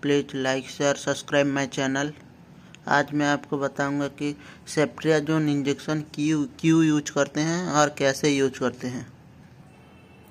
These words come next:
ये एक एंटीबायोटिक है, इसको बैक्टीरियल इन्फेक्शन हो जाने से इसको यूज़ करते हैं।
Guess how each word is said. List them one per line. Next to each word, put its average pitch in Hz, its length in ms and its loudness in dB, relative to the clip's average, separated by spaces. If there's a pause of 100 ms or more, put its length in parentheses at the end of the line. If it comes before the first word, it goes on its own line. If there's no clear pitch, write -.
(520)
ये 156 280 2
एक 156 120 -4
एंटीबायोटिक 147 760 0
है, 170 200 -2 (400)
इसको 147 560 2
बैक्टीरियल 147 640 0
इन्फेक्शन 151 520 0
हो 147 120 2
जाने 143 260 2
से 147 200 -2
इसको 147 280 -2
यूज़ 147 360 2
करते 147 300 0
हैं। 165 280 -2